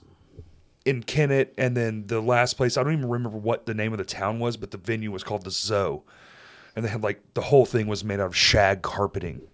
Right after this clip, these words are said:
It, it was the weirdest thing. It's not there anymore, I don't think, but it was fun.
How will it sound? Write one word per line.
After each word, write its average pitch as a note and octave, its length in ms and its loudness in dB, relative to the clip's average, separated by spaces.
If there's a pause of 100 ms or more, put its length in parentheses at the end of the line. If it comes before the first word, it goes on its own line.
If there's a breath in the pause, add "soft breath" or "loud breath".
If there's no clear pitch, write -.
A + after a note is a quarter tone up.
(120)
It, A2+ 220 -2
it A2+ 60 -4
was A2 140 -4
the A#2+ 100 2
weirdest A2+ 440 0
thing. G2 240 -4
It's A2 160 0
not F3 180 6
there A#2 140 2
anymore, A2+ 280 0
I G#2+ 40 2
don't G2 140 -4
think, G#2 300 -4
but G#2 200 -4
it G3 80 6
was A3 200 2
fun. C3 320 4